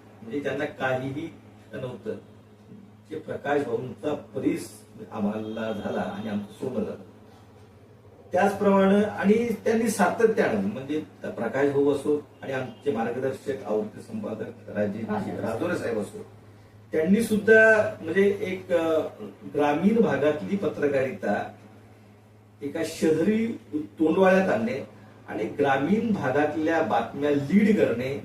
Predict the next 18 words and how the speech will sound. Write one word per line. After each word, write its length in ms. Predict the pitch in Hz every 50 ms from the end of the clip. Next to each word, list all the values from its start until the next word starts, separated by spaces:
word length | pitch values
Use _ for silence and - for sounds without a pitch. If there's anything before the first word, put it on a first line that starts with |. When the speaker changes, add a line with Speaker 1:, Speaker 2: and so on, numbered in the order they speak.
| - -
Speaker 1:
ग्रामीण 380 | - - - 135 147 165 160
भागातल्या 400 | 151 - - - - - 143 143
बातम्यांना 400 | 131 127 127 - - 127 131 131
हेडिंग 400 | - - - 143 143 175 208 202
देणे, 380 | - - - - - 147 - - - - - - - - -
ग्रामीण 520 | - - - - - 156 175 190 202 214 202
भागातल्या 800 | 214 202 - - - - 143 143 139 139 143 147 156 156 156 156
बातम्या 360 | 143 139 131 - - 151 147
पहिल्या 380 | 143 - 135 127 131 139 151 151
पानावर 800 | - - - 147 - - - 185 190 196 202 196 - - - - -
छापणे, 280 | 208 196 - - 196 - - - - - - - - - 143
हे 80 | 147
काम 400 | 143 - - - 127 131 - - - - - - - - - - - - 104
राजोरे 360 | 104 110 107 107 - - 110
साहेबांनी 400 | 127 120 110 101 107 104 101 98
केलं. 180 | 98 - - - - - - - - - - - -
त्यामुळे 260 | 180 190 208 220 220
एक 140 | 226 220